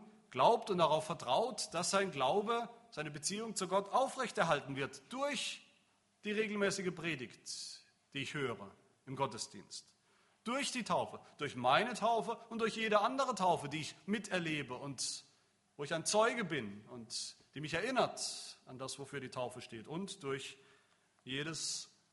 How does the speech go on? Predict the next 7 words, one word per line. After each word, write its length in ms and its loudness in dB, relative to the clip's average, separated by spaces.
Mahl 240 -2
des 180 -8
Herrn, 320 -4
jedes 200 -12
Abendmahl 440 -4
im 100 -14
Gottesdienst. 720 -12